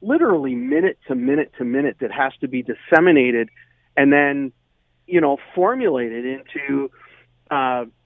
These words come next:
you know, responsible messaging for the population, which is her job. This, this, uh, this other thing, if you don't, if you're stupid enough to, uh, hook up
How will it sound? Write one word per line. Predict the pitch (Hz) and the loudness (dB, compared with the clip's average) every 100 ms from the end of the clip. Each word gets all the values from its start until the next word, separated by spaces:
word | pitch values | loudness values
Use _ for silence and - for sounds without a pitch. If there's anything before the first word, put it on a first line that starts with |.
| _ | _
you | 170 | -2
know, | 151 135 139 | 2 2 0
responsible | 139 147 - 165 170 - 156 143 | -2 -4 0 2 2 0 -2 0
messaging | 131 147 - 147 135 123 | 2 0 -4 -8 -8 -8
for | 143 | -6
the | 127 | -8
population, | - 147 131 123 156 226 202 185 | 2 2 2 0 0 0 0 0
which | 226 | 2
is | 247 - | 0 2
her | 330 220 | 2 2
job. | - 185 240 98 - _ _ _ _ _ _ _ _ | 4 4 4 -2 -8 _ _ _ _ _ _ _ _
This, | 262 285 - _ | -12 -12 -14 _
this, | 254 - | -8 -2
uh, | 247 233 214 | 0 0 -2
this | 262 - | -6 2
other | 202 254 | 0 0
thing, | 233 254 285 277 | -6 -6 -6 -6
if | 202 - | -8 -8
you | 262 349 | 0 2
don't, | 302 - _ | 2 0 _
if | 190 - | -4 -2
you're | 277 349 - - - | 0 0 0 -18 -20
stupid | - 196 220 247 | -6 -4 -2 0
enough | 233 220 254 - _ _ _ _ _ _ _ _ _ - | 2 0 -4 -8 _ _ _ _ _ _ _ _ _ -2
to, | 185 185 175 160 _ _ _ _ _ - | 0 2 0 -2 _ _ _ _ _ -10
uh, | 143 131 | -8 -10
hook | - 233 226 190 | 2 4 6 4
up | 180 | 4